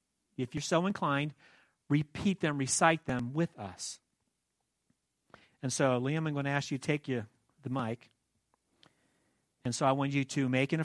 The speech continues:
an affirmation, and I'm gonna make a denouncement. And again, if,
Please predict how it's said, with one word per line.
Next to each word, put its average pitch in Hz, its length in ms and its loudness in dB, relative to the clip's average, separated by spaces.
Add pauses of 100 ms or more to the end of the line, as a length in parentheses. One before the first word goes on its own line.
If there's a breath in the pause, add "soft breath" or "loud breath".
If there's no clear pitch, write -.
(140)
an 131 160 0
affirmation, 143 600 0
and 123 100 -2
I'm 123 120 -2
gonna 131 140 -4
make 139 340 -2
a 139 40 -6
denouncement. 156 600 -4 (460 soft breath)
And 139 80 2
again, 156 220 4
if, 135 140 0